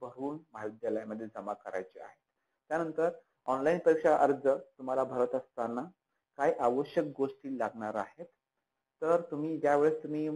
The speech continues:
आपण ह्याचा demo पाहणारच आहोत, तर काय करणार आहोत आणि कसं form भरणार आहोत, त्याच्यापूर्वी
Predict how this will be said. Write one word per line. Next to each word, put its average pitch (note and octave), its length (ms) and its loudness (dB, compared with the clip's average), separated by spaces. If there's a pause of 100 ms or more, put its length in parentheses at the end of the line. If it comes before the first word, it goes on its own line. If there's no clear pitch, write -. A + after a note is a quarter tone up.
(140)
आपण C#3 260 -2
ह्याचा C3+ 220 -2
demo C3 300 -2
पाहणारच C3+ 560 0
आहोत, A#2+ 200 0
तर - 340 -20
काय A#2+ 140 -2
करणार A#2+ 360 -6
आहोत B2 240 -2
आणि B2+ 100 -8
कसं B2 260 -10
form A2 280 -6
भरणार G2+ 320 -6
आहोत, A2 180 -6 (340)
त्याच्यापूर्वी F3 520 0